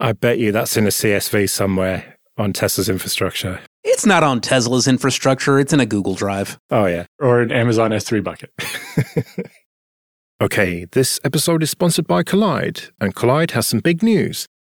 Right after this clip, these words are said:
Speaker 1: If you're an Okta user, they can get your entire fleet to a hundred percent compliance. If a device isn't compliant, the user can't log into your cloud apps until they fix the problem. It's that simple. Kolide patches one of the major holes in zero trust architecture,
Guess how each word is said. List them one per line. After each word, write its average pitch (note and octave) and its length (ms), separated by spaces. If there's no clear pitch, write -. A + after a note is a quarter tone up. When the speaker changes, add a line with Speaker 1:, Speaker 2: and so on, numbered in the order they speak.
Speaker 1:
If - 160
you're A#2 80
an G#2+ 80
Okta F3 320
user, F#2+ 380
they A2+ 80
can A#2+ 120
get A#2 140
your G#2+ 100
entire D3+ 320
fleet F3 280
to - 120
a F#2 60
hundred D3+ 280
percent - 320
compliance. - 800
If - 140
a A2+ 40
device C3+ 360
isn't C3 240
compliant, C#3+ 500
the G#2+ 80
user A#2 240
can't C3+ 380
log C3+ 160
into C3+ 200
your A#2+ 100
cloud C#3 260
apps - 340
until A2+ 220
they C3 80
fix - 220
the F3 60
problem. E3 360
It's - 140
that C#3 200
simple. G2 420
Kolide D3+ 400
patches B2 380
one A2 120
of G2 120
the G#2 80
major D3 340
holes C3 320
in A2+ 140
zero A#2+ 280
trust - 360
architecture, C3 680